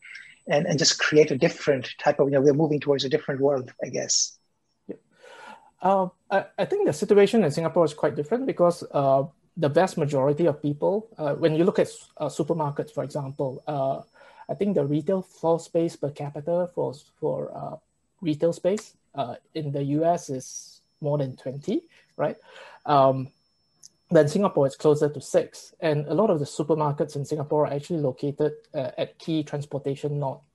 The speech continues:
Speaker 2: nodes, uh. So it's actually part of everyone's daily commute, right? So it's a very good, uh,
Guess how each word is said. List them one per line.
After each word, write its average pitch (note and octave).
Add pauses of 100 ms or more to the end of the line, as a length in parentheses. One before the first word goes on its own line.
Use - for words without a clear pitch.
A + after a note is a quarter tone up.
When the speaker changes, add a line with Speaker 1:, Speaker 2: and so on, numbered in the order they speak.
Speaker 2:
nodes, D3
uh. C#3 (100)
So D#3 (480)
it's D3+ (100)
actually F#3
part D3+
of C3 (320)
everyone's D3+
daily C#3+
commute, C#3 (120)
right? C3+
So E3+ (220)
it's -
a E3+
very F#3
good, F3+ (240)
uh, C3+